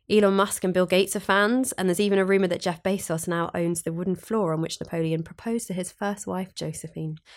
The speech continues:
Fun fact for you. Paul Simpson has written a piece for our site about why Napoleon will continue to intrigue future leaders, partly due to his meteoric rise. He was a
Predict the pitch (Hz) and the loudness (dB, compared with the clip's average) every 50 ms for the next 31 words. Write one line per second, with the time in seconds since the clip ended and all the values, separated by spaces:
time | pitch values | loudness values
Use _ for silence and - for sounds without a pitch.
0 | - - - - - _ _ _ - - 175 170 165 - 175 - - - - - | -20 -20 -20 -20 -20 _ _ _ -6 -2 -2 -2 0 -2 -2 -4 -4 -6 -6 -4
1 | 170 170 170 175 165 - - - - - - _ _ _ _ _ _ _ _ _ | -2 -2 -2 -4 -8 -10 -16 -20 -20 -20 -20 _ _ _ _ _ _ _ _ _
2 | - - 277 294 294 - 277 - - 240 214 208 208 - 196 196 - 214 202 202 | 0 4 4 4 4 2 0 2 2 2 2 2 2 0 0 0 0 -2 -2 -2
3 | - - 180 175 175 165 - 196 175 175 - - 175 165 - 185 185 190 190 180 | -2 0 0 0 0 0 0 0 0 0 0 -2 -2 -2 0 2 2 4 4 2
4 | 180 180 180 175 170 165 170 165 165 - 180 170 - 208 202 185 190 - 175 175 | 2 0 0 0 2 2 0 -2 -2 -2 -4 -2 0 0 0 0 0 -2 -4 -4
5 | 175 - - 247 240 233 - - 151 - - 165 160 156 156 156 160 175 180 - | -4 -2 -2 -2 -2 -2 -6 -8 -8 -6 -6 -6 -4 -4 -4 -2 -4 -4 -4 -8
6 | - - - - - - 226 220 - - 196 185 196 185 180 180 175 180 170 - | -14 -20 -20 -12 -4 0 2 2 2 0 -2 -2 -2 -2 0 0 0 0 0 0
7 | - 190 190 185 - - 190 208 202 - - - 151 151 156 165 170 185 185 - | 0 0 0 0 2 2 4 4 4 2 0 -4 -6 -4 -4 -4 -4 -6 -8 -10
8 | - 185 190 180 - 156 165 - | -10 -10 -10 -8 -8 -10 -10 -10